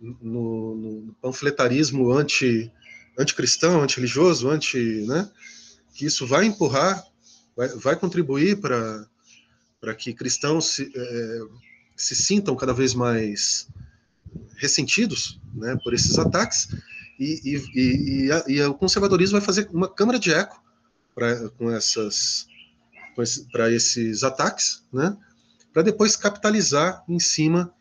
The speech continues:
do ressentimento, né, que é o grande motor do conservadorismo em escala global. O ressentimento em relação a, a, a, a ofensas reais ou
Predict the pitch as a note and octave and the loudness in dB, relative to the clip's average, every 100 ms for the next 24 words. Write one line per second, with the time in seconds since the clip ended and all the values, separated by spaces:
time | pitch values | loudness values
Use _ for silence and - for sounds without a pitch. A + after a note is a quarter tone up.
0 | _ _ _ _ D3+ A3 - G#3 G3+ E3+ | _ _ _ _ 0 2 2 0 0 0
1 | C#3 E3+ - _ - A#2 B2+ B2 C#3 D3+ | 0 -2 -8 _ -18 -8 -4 -2 -2 0
2 | E3+ E3+ C#3 D3+ _ _ _ _ _ _ | -2 0 -2 -2 _ _ _ _ _ _
3 | _ _ _ _ A#2+ C#3+ C#3+ C#3 C3+ B2+ | _ _ _ _ -6 -2 0 0 0 0
4 | B2+ B2+ C#3+ C#3 C3 A#2+ A2 - _ - | 0 -2 -4 0 0 0 -4 -10 _ -10
5 | B2 A#2 - C3 C#3+ B2+ G2+ F#2 _ _ | -4 -2 0 0 0 -2 -6 -10 _ _
6 | _ _ _ _ - - B2+ C3 C#3 C#3 | _ _ _ _ -20 -12 -4 -2 -2 -4
7 | A#2+ A#2+ C#3 - - - - - _ _ | -2 -2 -4 -12 -20 -20 -20 -20 _ _
8 | A#2 A#2+ B2 A#2+ - A#2 A#2+ B2 A#2 A#2 | -6 -2 0 0 0 0 2 2 2 0
9 | A2 G#2+ G#2+ G#2 G2+ _ _ _ _ _ | -2 -4 -4 -8 -12 _ _ _ _ _
10 | _ _ _ G#2 C3+ A2+ A2 A2 A#2 C3 | _ _ _ -6 -6 -2 -4 2 2 4
11 | C3 B2 B2 A2+ B2+ A2+ B2 C3+ B2+ C3+ | 4 4 2 2 2 4 4 2 4 4
12 | C3 B2+ B2+ A#2+ A2 A2 | 6 4 2 0 -2 -4